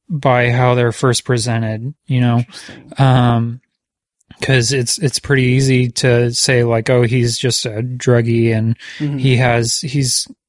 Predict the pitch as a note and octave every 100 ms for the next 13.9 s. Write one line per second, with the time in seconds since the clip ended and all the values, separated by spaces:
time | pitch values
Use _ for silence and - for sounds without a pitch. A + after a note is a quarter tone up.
0 | _ _ D3 C#3 C3 B2 B2 A#2+ B2 B2
1 | A#2+ A#2 A#2 B2 A#2 A#2 - A#2+ A2 A2
2 | A#2 A#2+ A#2+ A#2 A#2 A#2 A#2 - - -
3 | - - _ - D3+ B2 B2 A#2 A#2+ A#2+
4 | A#2 A#2 A2+ A2+ A2+ A2+ A2+ D#3 - _
5 | _ - D#3 D3 C#3 B2+ A#2 - C3 B2
6 | A#2+ A2+ A#2 A#2 A#2 B2 C#3 - _ C#3+
7 | C3 B2+ A#2+ A#2 B2 _ _ - - _
8 | - F#3 F3 - E3 D#3 D#3+ D#3 _ -
9 | _ - - F3+ E3 C#3+ C3+ C3+ B2 B2
10 | B2+ C#3 D3+ D#3 C3 B2+ B2+ B2 - -
11 | - - C3 C3+ C3+ C3+ C3 C3+ B2+ -
12 | B2+ B2 B2 B2 A#2 B2+ A#2+ A#2+ A#2 A#2
13 | A2+ A2+ A#2 A2+ A#2 C3 C#3 -